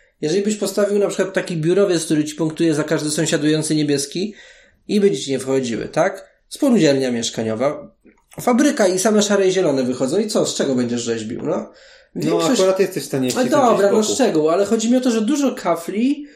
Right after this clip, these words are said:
Speaker 1: mówi o jakimś kolorze, tak?
Speaker 2: Mhm.
Speaker 1: Więc jeżeli tego koloru nie ma, mało jest kafli, które robią po prostu płaską robotę, tak?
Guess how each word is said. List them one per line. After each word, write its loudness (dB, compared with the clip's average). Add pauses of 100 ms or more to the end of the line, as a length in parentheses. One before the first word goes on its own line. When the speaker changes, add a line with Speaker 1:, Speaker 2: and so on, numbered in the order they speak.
(220)
Speaker 1:
mówi 2
o 2
jakimś 0
kolorze, 2
tak? -2
Speaker 2:
Mhm. -2
Speaker 1:
Więc -2
jeżeli 2
tego 0
koloru 2
nie 0
ma, -4 (260)
mało 2
jest 2
kafli, -2
które 2
robią 0
po -2
prostu -2 (120)
płaską 0
robotę, 0
tak? -8